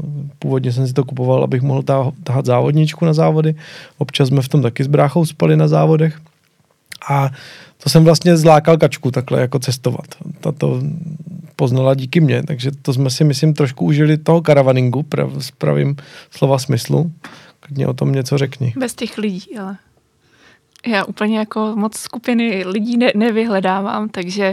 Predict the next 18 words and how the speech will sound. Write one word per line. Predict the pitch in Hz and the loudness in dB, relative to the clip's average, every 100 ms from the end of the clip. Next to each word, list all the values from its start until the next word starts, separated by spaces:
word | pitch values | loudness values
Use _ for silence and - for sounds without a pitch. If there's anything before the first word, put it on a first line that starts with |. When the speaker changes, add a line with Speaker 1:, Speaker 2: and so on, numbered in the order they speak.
| - - - - _ - | -4 -16 -20 -20 _ -8
Speaker 2:
eh, | 190 190 190 | -6 -6 -6
pro | 196 | -6
mě | 196 | -6
je | 196 | -6
to | 196 | -8
spíš | - 208 - - | -12 -12 -8 -6
otázka | 196 190 190 196 | -2 -2 -2 -4
nějaký | 196 185 | -6 -6
té | - 202 | -10 -10
samoty | - 196 185 185 190 185 170 | -4 -2 -2 -4 -6 -6 -4
a | 185 | -8
prostě | - 214 - | -10 -14 -10
užívání | - 196 196 180 190 185 185 | -8 -6 -4 -2 -2 -2 -6
si | 202 | -10
pohody | - 185 185 180 | -8 -4 -4 -6
toho | 190 190 | -6 -4
místa | 190 185 - 185 180 | -2 -4 -6 -8 -8
jako | 180 - 175 | -8 -8 -8